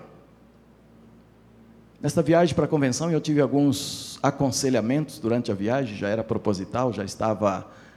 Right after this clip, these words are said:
já estava nos planos, e eu parei para alguns aconselhamentos.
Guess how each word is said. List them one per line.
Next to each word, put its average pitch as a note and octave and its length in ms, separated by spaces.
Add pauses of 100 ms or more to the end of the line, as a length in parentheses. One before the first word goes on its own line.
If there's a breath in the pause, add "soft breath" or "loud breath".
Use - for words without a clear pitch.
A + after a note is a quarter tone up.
(140 loud breath)
já G2 160
estava G#2 340
nos G#2 240
planos, A#2+ 560
e B2 60
eu B2+ 80
parei B2+ 400
para G#2 200
alguns A#2 300
aconselhamentos. A2+ 1400